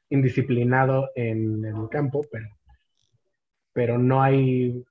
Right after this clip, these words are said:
no parece que haya mala vibra ahí.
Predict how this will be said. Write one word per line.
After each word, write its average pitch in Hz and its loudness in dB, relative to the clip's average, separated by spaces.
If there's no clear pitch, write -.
no 127 -2
parece 131 -2
que 123 -4
haya 120 -4
mala 110 -4
vibra 117 -2
ahí. 113 -4